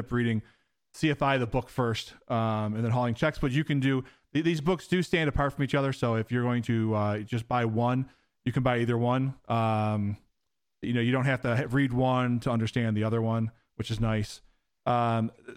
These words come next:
I will say, so I started off with C F I, and, and I'll, I'll tell the, the listeners, I,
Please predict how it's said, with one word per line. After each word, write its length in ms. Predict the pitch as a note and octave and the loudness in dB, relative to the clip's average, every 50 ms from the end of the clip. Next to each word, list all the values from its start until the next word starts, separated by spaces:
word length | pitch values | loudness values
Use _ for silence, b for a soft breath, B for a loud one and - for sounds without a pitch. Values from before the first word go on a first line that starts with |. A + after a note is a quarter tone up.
| - _ _ _ _ - | -20 _ _ _ _ -2
I 120 | D#3 C#3+ C#3+ | -2 0 0
will 220 | C#3 E3 G3 G#3+ | 2 2 0 0
say, 180 | - - E3+ D3 | 2 0 0 0
so 80 | C#3+ D3+ | 0 0
I 60 | - | 0
started 240 | - - G#3+ A3+ A#3 | 0 2 2 2 2
off 100 | G#3 - | 0 0
with 80 | D#3 - | -2 -2
C 120 | - F3 | 0 0
F 140 | D#3 C#3 - | 0 0 0
I, 240 | B2+ A#2 A2+ G#2+ G#2 - - _ _ _ _ - | 0 2 2 0 0 -2 -6 _ _ _ _ -8
and, 100 | C3 C3 | -4 -2
and 120 | C#3 C#3 C#3 | 0 0 0
I'll, 240 | C#3 C#3 C#3 C3+ | 2 0 0 0
I'll 200 | C3 D#3+ C#3 C3+ | 2 2 0 0
tell 260 | C3 - D#3+ D3+ D3+ C#3+ | 0 0 0 2 2 2
the, 200 | C3+ B2 A#2+ G2+ | 2 0 0 -2
the 140 | B2+ A#2 | -2 -2
listeners, 480 | G#2+ B2+ B2+ - - A#2+ A2 G#2 - - _ _ _ _ _ _ _ _ _ _ - | 0 0 -2 -2 -2 -2 -2 -2 -4 -6 _ _ _ _ _ _ _ _ _ _ -4
I, 160 | C3 C3 - | -4 -4 -4